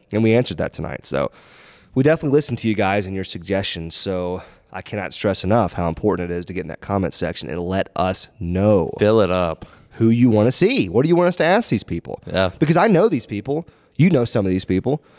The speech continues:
Speaker 1: It's like, we could just sit here and bullshit and have a conversation, which we do that some too. But, like, I wanna know, like, what do you want us to ask them that nobody can really talk to them about? You know what I mean?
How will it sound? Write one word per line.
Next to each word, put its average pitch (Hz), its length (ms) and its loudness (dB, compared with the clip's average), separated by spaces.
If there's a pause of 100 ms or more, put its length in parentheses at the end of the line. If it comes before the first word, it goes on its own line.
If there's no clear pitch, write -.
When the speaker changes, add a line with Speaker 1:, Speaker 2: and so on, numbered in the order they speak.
(160)
Speaker 1:
It's 120 220 2
like, 104 360 2 (640)
we 143 100 4
could 170 120 -8
just 156 160 -2
sit 139 100 4
here 120 140 4
and 92 80 0
bullshit 123 200 2 (200)
and 95 60 -4
have 104 120 0
a 92 40 -4
conversation, 107 640 -2
which 147 160 0
we 180 60 2
do 147 120 6
that 113 180 2
some 95 300 -2
too. 110 440 2 (280)
But, 98 320 2 (580)
like, 87 140 0
I 98 100 0
wanna 202 220 4
know, 113 180 2
like, 113 180 0
what 131 80 6
do 147 60 4
you 165 80 4
want 156 160 4
us 160 80 -4
to 156 100 -2
ask 143 300 0
them 95 140 -2
that - 220 -2
nobody 117 800 2 (160)
can 113 220 0
really 107 320 4
talk - 380 -4
to - 80 -12
them 95 140 -2
about? 80 380 -8
You 98 80 -4
know 104 60 2
what 110 80 0
I 110 40 0
mean? 127 340 -2